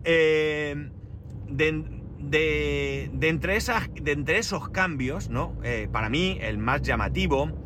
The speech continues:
es el que se ha producido, al menos en el colegio de mi hijo y en otros tantos colegios, porque esto no es, no es exclusivo del colegio de mi hijo, en cuanto a, a las matemáticas,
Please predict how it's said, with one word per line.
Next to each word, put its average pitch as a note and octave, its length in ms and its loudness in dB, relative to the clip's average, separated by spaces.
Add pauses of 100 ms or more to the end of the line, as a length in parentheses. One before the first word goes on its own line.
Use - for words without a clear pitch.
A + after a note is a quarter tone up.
(220)
es B2+ 160 -2
el E3 140 2
que C#3+ 120 -2
se B2 220 2
ha C#3 140 4
producido, D#3 680 2
al G#2 120 -2
menos D3+ 420 0
en A#2+ 100 -2
el G#2 120 -2
colegio C3+ 320 0
de C#3+ 60 2
mi D3+ 100 2
hijo E3+ 240 -2
y E3+ 120 2
en A3+ 100 2
otros E3 280 0
tantos C3+ 320 2
colegios, A#2+ 480 0
porque F#2+ 320 -2
esto G#2+ 220 -4
no G#2+ 100 0
es, G#2+ 200 -2 (280)
no A#2 160 4
es A2+ 160 2
exclusivo A2 500 0
del G2 120 2
colegio G#2 320 0
de A2+ 80 0
mi A#2+ 120 2
hijo, D3+ 320 0 (680)
en D3+ 160 2
cuanto F3 420 2 (100)
a, C#3+ 380 2
a C3+ 60 2
las C3+ 100 2
matemáticas, F3+ 760 2